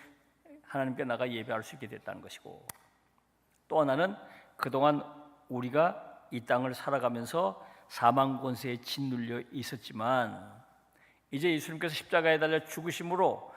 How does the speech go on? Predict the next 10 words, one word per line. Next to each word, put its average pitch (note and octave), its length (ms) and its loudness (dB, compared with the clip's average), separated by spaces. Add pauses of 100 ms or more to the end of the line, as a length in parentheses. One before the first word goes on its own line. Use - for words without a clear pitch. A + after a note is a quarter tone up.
(220)
그 D#3 300 0
사망 C#3 500 4
권세를 B2+ 460 -4 (120)
무너뜨리게 F3 460 -10
됐다. - 240 -20 (2000)
그래서 D3 220 -6
우리가 C3+ 260 2 (300)
이 C3+ 80 -6
땅을 D3 300 4
살지만, B2+ 720 0